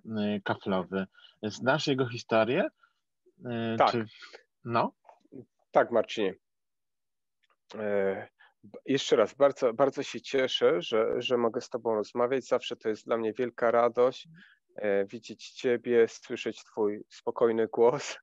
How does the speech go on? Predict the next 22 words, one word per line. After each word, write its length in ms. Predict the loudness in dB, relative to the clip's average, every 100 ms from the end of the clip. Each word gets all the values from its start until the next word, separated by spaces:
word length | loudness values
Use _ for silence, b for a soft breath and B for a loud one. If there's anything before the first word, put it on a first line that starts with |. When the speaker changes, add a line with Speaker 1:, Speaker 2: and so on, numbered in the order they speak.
| _
Speaker 1:
<laughs> 1080 | -12 -8 -8 -6 -4 -2 -4 -6 -16 -2
To 80 | 2
Speaker 2:
I 20 |
Speaker 1:
różnie 320 | 6 6 6 6
Speaker 2:
bardzo, 300 | 6 6 4
Speaker 1:
bywa, 220 | 2 2
zwłaszcza 400 | -4 -4 -2 -4
teraz, 300 | -2 -2 2
Speaker 2:
bardzo, 220 | 4 4
Speaker 1:
ale, 180 | -2 -4
ale 300 | -6 -6 -12
okej. 120 | -2
Speaker 2:
tak. 440 | 2 2 2 -12 _ -4
Speaker 1:
<laughs> 600 | -4 0 -2 -4 -12 -20 -20 _
No 80 | 4
Speaker 2:
Bardzo 180 | 4 2
Speaker 1:
tak. 100 | -4
Speaker 2:
się 140 | -6
cieszę, 460 | -12 -2 0 0 -4
że, 260 | 4 2 2
że 220 | -2 -4
prowadzisz 760 | 0 0 4 2 2 -6 -6